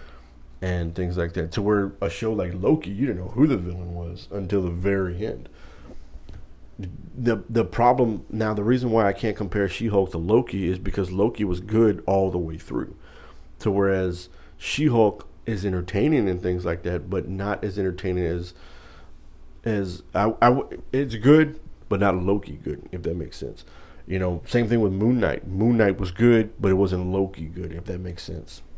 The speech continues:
You know what I mean? And I think it's because we just love, uh, uh, Tom Hiddleston as that character and things like that. But I'm excited for the future of Moon Knight, and I'm excited for the, for the last,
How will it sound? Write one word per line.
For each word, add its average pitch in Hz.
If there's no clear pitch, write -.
You 90
know 90
what 87
I 90
mean? 92
And 95
I 101
think 110
it's 98
because 95
we 95
just 90
love, 90
uh, 85
uh, 80
Tom 90
Hiddleston 92
as 82
that 78
character 87
and 82
things 82
like -
that. 73
But -
I'm 101
excited 113
for 98
the 87
future 90
of 82
Moon 92
Knight, 90
and 90
I'm 110
excited 101
for 104
the, 101
for -
the 98
last, 101